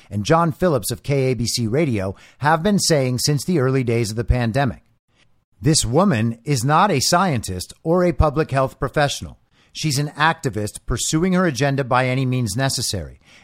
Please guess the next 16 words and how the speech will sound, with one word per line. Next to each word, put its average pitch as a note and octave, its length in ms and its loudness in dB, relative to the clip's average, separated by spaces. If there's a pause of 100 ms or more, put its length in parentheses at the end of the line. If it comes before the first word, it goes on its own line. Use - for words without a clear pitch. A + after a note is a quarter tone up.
and B2+ 160 -2
that C3+ 180 4
agenda C3 500 0
isn't C3+ 320 -4
limited A#2 420 0
to A#2 100 -2
Los A#2 280 0
Angeles G#2 400 -2
County. G#2+ 400 -2 (600)
Or G3+ 280 6
as C#3 380 4
expert D3+ 600 2
biologists B2+ 840 2
would G2+ 220 -4
say, B2 500 0 (600)
"That's F3 400 2